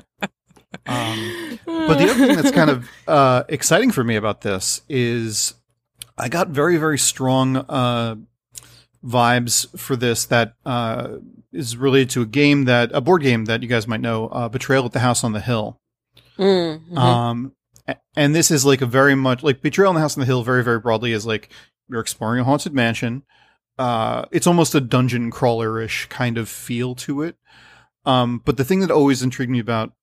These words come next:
Speaker 1: Betrayal at the House on the Hill is that there are, I think, like, a hundred or hundred plus different scenarios. So each time you play, like, it could be werewolves, it could be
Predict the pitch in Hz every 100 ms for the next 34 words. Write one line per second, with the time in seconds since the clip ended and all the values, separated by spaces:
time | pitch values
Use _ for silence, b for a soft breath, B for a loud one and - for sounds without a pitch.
0 | _ 123 123 113 107 101 107 92 170 175
1 | 131 131 113 123 113 B B B B -
2 | 135 131 123 120 123 _ _ 131 127 -
3 | 208 185 131 120 - - 139 175 139 120
4 | _ _ 147 120 113 - 135 123 135 131
5 | - 127 135 - 135 120 120 127 123 104
6 | 107 107 131 165 151 - 160 131 117 -
7 | 127 113 113 110 104 123 120 165 196 156
8 | 117 107 98 113 120 113 - - 110 104
9 | 120 113